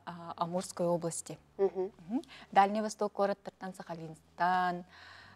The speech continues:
Speaker 1: а, Благовещенскайттан, Хабаровскайттан, Владивостоктан,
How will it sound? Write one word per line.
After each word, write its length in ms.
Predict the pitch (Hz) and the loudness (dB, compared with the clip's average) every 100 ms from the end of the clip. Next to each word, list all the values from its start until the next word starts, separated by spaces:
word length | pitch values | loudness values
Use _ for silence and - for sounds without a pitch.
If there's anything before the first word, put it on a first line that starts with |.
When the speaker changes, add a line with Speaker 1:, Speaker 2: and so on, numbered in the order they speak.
| - | 0
Speaker 1:
а, 340 | 170 165 165 156 | 2 4 2 2
Благовещенскайттан, 1160 | 170 170 165 165 - 160 - 165 - 190 196 190 | 0 0 0 0 -4 -6 -10 -8 -4 -2 -4 -8
Хабаровскайттан, 1000 | 165 165 165 - - 156 - 196 196 185 | -2 -2 -2 -8 -16 -16 0 0 0 -4
Владивостоктан, 1040 | 165 160 170 - - 165 - 196 202 196 | -8 -8 -12 -14 -12 -12 -2 4 4 2